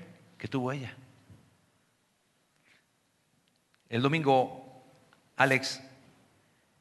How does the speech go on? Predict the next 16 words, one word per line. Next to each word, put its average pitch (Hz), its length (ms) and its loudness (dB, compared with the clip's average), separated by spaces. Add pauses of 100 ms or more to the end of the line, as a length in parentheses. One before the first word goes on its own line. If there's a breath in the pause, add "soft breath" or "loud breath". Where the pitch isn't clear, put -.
(380)
cerrando 139 1040 4 (360)
la 117 200 4
serie, 127 800 4
mencionaba 123 580 2
la 113 120 8
vida 127 200 4
de 113 80 6
Abraham 104 540 2 (1600)
y 123 100 0
hablaba 151 260 6
de 123 100 2
fe - 180 0
también. 82 340 -10 (760)
Qué 151 120 0
loco, 143 240 2
¿no? 127 180 0